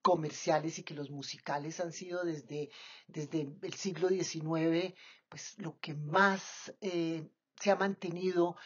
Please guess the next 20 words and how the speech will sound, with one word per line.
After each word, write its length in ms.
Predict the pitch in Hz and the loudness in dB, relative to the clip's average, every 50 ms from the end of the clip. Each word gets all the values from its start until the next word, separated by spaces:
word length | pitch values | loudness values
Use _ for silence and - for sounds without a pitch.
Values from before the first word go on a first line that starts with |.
| - - - | -18 -14 -8
en 160 | - 165 165 | -6 -6 -4
funciones, 960 | 160 - 156 156 156 - - - - 208 220 202 190 185 170 156 156 151 - | -4 -6 -6 -6 -6 -4 -4 -2 2 6 6 6 6 6 4 -2 -4 -4 -6
en 120 | 160 143 139 | -8 -8 -6
calidad, 760 | - 156 147 147 147 147 151 147 156 170 170 165 160 165 156 | -2 -2 -2 -2 -2 -4 -2 4 6 8 8 8 8 6 4
en, 320 | 147 139 139 143 139 135 - - - - - | 2 -4 -4 -6 -6 -8 -10 -14 -20 -18 -12
en 140 | - 165 165 | -8 -6 -2
representaciones. 1120 | 151 160 - - 147 147 - 156 143 131 127 139 135 - - 143 131 113 98 - - - _ _ _ _ _ _ - | -2 -2 -2 -2 -6 -6 -4 -4 -6 -6 -4 -6 -8 -6 -6 -8 -8 -8 -10 -14 -18 -20 _ _ _ _ _ _ -14
Este 240 | - 139 - - 190 | -12 -12 -10 -8 -8
estreno 420 | 170 - - 196 196 190 185 185 | -8 -6 -2 0 0 2 2 0
en 80 | 190 185 | -2 -2
el 120 | 175 160 | -4 -4
noventa 380 | 147 151 147 143 139 135 - 139 | -6 -6 -4 -4 -6 -6 -6 -8
y 60 | 131 | -8
siete, 420 | 131 - 170 160 156 - - 180 180 | -6 -4 -2 -2 -2 -4 -6 -8 -4
ya 300 | 151 175 165 165 - - | 0 2 2 2 2 4
hoy 320 | - 196 185 180 175 175 | 4 6 6 6 4 4
al 120 | 190 180 - | 0 0 0
tiempo 340 | - 175 170 151 - 160 156 | -2 -4 -4 -4 -4 -6 -4
que 140 | - 180 | 0 2
va, 260 | 160 156 151 151 151 | 4 6 6 4 4